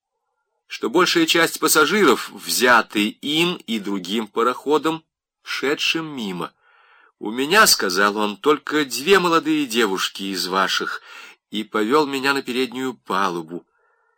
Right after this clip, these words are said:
Все расступились с тем же мрачным молчанием. Я шел бессмысленно,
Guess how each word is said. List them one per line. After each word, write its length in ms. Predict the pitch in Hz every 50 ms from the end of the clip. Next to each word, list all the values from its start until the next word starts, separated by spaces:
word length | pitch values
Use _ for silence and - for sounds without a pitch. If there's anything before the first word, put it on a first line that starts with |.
| _ _ _ _ _ _ _ _ _ _ _ _ _ _ _ _ _
Все 240 | _ - - 110 113
расступились 1040 | 120 113 - - - - 127 113 - 113 113 113 110 107 - - - - - - _ _ _ _ _ _ _ _ _ _
с 160 | - - -
тем 260 | - 110 123 135 131
же 180 | 117 113 131 127
мрачным 520 | 123 107 110 117 117 - - - 113 113
молчанием. 800 | 113 113 113 113 - - - 101 95 95 90 87 87 85 85 - _ _ _ _ _ _ _ _ _ _ _ _ _ _ -
Я 120 | 117 139
шел 260 | 135 - - 135 135
бессмысленно, 840 | 117 123 120 - - 110 104 101 95 - - 101 92 90 90 90 -